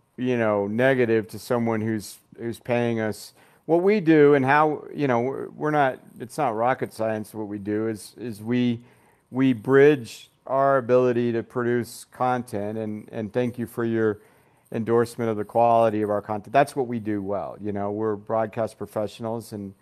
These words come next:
and we, you know, ed-, Travis is a phenomenal editor, and, and I, I'd like to think I'm a good writer and director and producer, and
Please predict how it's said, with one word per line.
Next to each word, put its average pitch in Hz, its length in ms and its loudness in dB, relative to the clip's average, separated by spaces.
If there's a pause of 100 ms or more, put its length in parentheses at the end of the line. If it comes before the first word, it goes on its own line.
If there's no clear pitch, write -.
(480)
and 101 380 -8
we, 104 360 -8 (540)
you 117 120 -6
know, 101 120 -2
ed-, 110 300 -2
Travis 110 400 0
is 98 120 -10
a 95 60 -12
phenomenal 104 580 -4
editor, 110 520 0
and, 98 200 -6 (480)
and 98 400 -8
I, 104 220 0
I'd 101 140 -6
like 110 200 -2
to 98 60 -16
think 113 280 -6
I'm 107 120 -2
a 104 60 -4
good 98 180 -2
writer 104 420 2
and 104 120 -4
director 101 460 -6
and 101 120 -6
producer, 104 520 -6
and 104 180 -6